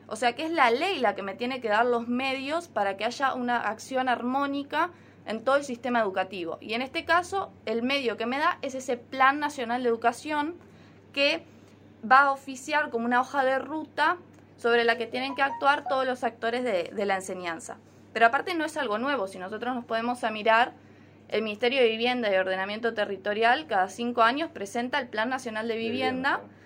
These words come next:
Speaker 1: que figura el marco sobre el que van a actuar todos los actores del área de, de la vivienda, por ejemplo, el V H U, que es un ente autónomo,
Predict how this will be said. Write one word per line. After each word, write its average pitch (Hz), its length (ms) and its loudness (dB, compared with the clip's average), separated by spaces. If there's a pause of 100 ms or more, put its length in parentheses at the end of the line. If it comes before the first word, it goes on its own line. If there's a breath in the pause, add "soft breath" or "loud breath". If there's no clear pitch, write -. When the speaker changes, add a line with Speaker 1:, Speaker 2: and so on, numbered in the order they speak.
(240 loud breath)
Speaker 1:
que 220 120 -2
figura 254 400 0
el 285 80 -4
marco 277 400 4
sobre 233 260 -2
el 196 100 -6
que 208 120 -8
van 233 180 2
a 262 40 2
actuar 262 340 0 (100)
todos 320 240 -2
los 277 160 -6
actores 262 460 -2
del 214 160 -2
área 226 260 2
de, 170 200 -2
de 175 140 -4
la 175 120 0
vivienda, 196 480 -2
por 180 160 -8
ejemplo, 214 500 -2
el 185 120 -2
V 196 120 0
H 190 240 -6
U, 247 200 -4 (300 loud breath)
que 214 100 -4
es 226 100 -6
un 254 100 0
ente 233 180 0
autónomo, 185 540 -2